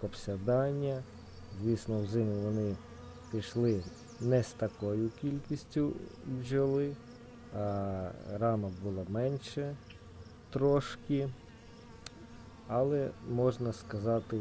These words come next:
вже на показ, бачачи, яка та бджола зимова фактично. Ну і на ваш розгляд ось і маточка, яка бігає. Ось. Від неї було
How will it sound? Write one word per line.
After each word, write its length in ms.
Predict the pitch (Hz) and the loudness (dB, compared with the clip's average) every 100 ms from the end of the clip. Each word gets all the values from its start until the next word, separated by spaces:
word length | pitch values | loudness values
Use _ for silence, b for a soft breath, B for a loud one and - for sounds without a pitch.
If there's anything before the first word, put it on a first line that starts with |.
| 104 | 0
вже 360 | 90 101 98 92 - 107 | -2 0 -2 -4 -8 -2
на 320 | 110 120 101 - | 0 2 0 -2
показ, 460 | 104 101 120 135 - - 104 | -4 2 4 4 0 -6 0
бачачи, 500 | 113 110 120 - 107 | 2 0 -6 -6 -6
яка 360 | 90 - 107 - | -4 -2 -2 -2
та 180 | - 101 104 - - - - | -6 -6 -8 -16 -18 -18 -8
бджола 580 | 107 101 123 107 92 85 80 - - | -4 2 4 4 0 -4 -10 -10 -8
зимова 680 | 98 101 120 110 92 82 82 - | -2 2 4 2 0 -6 -8 -6
фактично. 640 | 98 - 95 87 - - 98 90 - - - - - - - - | -6 -8 -8 -8 -10 -12 -10 -12 -14 -16 -14 -14 -16 -16 -16 -4
Ну 320 | 202 208 156 | 2 6 6
і 120 | 117 - - | 6 2 -2
на 340 | 107 104 101 85 - | 0 2 0 -4 -2
ваш 340 | 110 107 - - 104 | 0 0 -2 -6 2
розгляд 360 | 117 113 101 90 95 | 4 4 0 -4 -4
ось 160 | 98 - | -4 -4
і 40 | 98 - - - - - - 107 | -8 -8 -10 -14 -14 -16 -8 -2
маточка, 560 | 104 101 95 - - | -2 -2 -6 -8 -6
яка 320 | 90 90 - 92 87 | -6 -6 -6 -6 -6
бігає. 460 | 92 87 90 87 87 - - 87 - - - - - - - 90 85 | -6 -6 -6 -8 -10 -12 -14 -14 -12 -12 -12 -12 -12 -10 -8 -8 -8
Ось. 280 | - - - - - - 113 | -10 -10 -10 -10 -12 -4 2
Від 200 | 127 143 | 4 4
неї 280 | 143 139 | 4 4
було 460 | 127 123 123 120 113 | 2 2 4 6 4